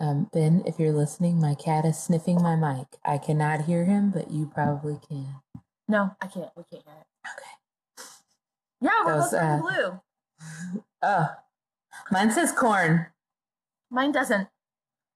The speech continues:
Speaker 2: And she'd go right, she'd be, be like, giggles. "Denny, how you feel?"
Speaker 1: Yo,
Speaker 2: Okay.
Speaker 1: Lucy gonna say, "Fuck that." I don't know what you're singing.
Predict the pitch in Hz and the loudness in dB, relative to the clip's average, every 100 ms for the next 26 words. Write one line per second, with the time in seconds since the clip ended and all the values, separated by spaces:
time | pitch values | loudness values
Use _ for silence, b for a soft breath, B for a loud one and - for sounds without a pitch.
0 | _ _ _ _ - 262 - 226 269 262 | _ _ _ _ -6 -4 -4 -2 -2 -2
1 | - - 285 254 269 269 262 254 254 254 | -6 -6 -8 -8 -10 -10 -12 -12 -14 -20
2 | - 262 262 220 185 - - _ _ _ | -14 -14 -10 -12 -12 -16 -18 _ _ _
3 | _ _ _ _ _ _ _ _ _ 180 | _ _ _ _ _ _ _ _ _ 0
4 | 254 196 139 165 208 262 - - 240 302 | 2 2 0 -2 2 0 -2 0 4 4
5 | 277 254 220 180 160 _ _ _ _ _ | 2 -4 -8 -12 -18 _ _ _ _ _
6 | _ _ _ _ _ _ _ _ _ - | _ _ _ _ _ _ _ _ _ -2
7 | 160 131 - - 175 160 - 151 - - | 2 2 2 0 0 -2 -2 -4 -2 -4
8 | - - - - 165 165 160 156 165 185 | -4 -2 0 0 0 2 2 2 0 0
9 | 180 190 190 202 214 247 | -2 0 0 2 4 4